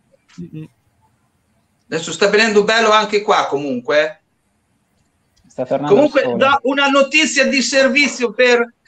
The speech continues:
Speaker 2: Riccardo in San Petronio. Riccardo, se dovesse succedere che prima dell'uni, insomma, che vedi, eh,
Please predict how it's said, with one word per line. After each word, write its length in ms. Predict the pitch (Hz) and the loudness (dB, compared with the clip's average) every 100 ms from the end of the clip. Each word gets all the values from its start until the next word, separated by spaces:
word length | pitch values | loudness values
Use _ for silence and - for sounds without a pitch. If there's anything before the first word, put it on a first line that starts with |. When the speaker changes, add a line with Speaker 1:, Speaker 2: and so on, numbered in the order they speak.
| _ | _
Speaker 2:
Riccardo 1000 | - 214 233 - 220 180 143 139 139 127 - _ | -6 -4 -4 -2 0 2 0 -2 -4 -4 -6 _
in 120 | 202 208 | -8 -2
San 220 | 240 233 | -2 0
Petronio. 800 | 220 208 208 156 127 127 120 - _ - | -2 2 2 2 0 -4 -8 -10 _ -16
Riccardo, 560 | 180 269 254 208 185 | -6 -2 -2 -2 -4
se 320 | 160 262 269 | -4 0 0
dovesse 420 | 214 254 294 - 240 | 0 -2 -2 -4 -8
succedere 760 | 262 - - 147 185 151 151 | -10 -6 -2 0 0 -2 -2
che 260 | 151 202 190 - | -2 -4 -4 -8
prima 320 | 214 262 220 | -4 -2 0
dell'uni, 480 | 202 202 233 196 160 | 0 0 0 -2 -4
insomma, 480 | 156 185 156 135 - _ - | -4 -4 -2 -6 -10 _ -2
che 160 | 220 | 0
vedi, 460 | 233 277 233 214 - | 2 0 0 -4 -6
eh, 360 | 185 190 185 | -2 0 0